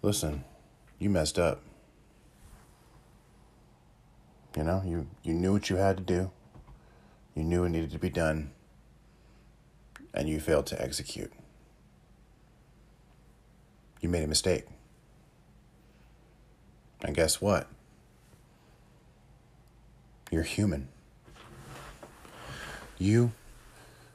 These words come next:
and everyone like you. Human beings. We as human beings are incapable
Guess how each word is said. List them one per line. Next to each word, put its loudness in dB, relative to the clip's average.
and -4
everyone 2
like 0
you. -8
Human 0
beings. 2
We 8
as 8
human 2
beings 2
are 6
incapable 0